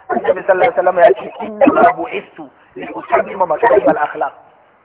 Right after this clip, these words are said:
Ni ba an turo ni ne domin in cika kyawawan ɗabi'u. Abubuwan da addini da waye dama su ana yi, sallah dama ana yi, azumi ma ana yi, waye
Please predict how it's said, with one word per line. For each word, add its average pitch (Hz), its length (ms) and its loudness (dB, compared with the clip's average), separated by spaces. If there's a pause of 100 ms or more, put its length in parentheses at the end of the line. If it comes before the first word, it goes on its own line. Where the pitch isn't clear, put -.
(360)
Ni - 140 -10
ba 202 220 4
an 214 100 0
turo - 260 -4
ni 208 140 -6
ne 202 100 -4
domin - 360 -8
in 175 100 -18
cika - 260 -8
kyawawan 175 420 6
ɗabi'u. 151 420 -8 (2000)
Abubuwan - 440 4
da 880 200 2
addini - 380 -2
da - 100 10
waye 196 180 6
dama - 260 4
su - 80 -6 (120)
ana 180 140 0
yi, 143 100 -6 (380)
sallah 208 280 6
dama 190 260 6
ana 170 180 2
yi, 147 140 -4 (300)
azumi 185 340 2
ma 190 180 6
ana 180 180 4
yi, 160 180 -2 (480)
waye 185 320 4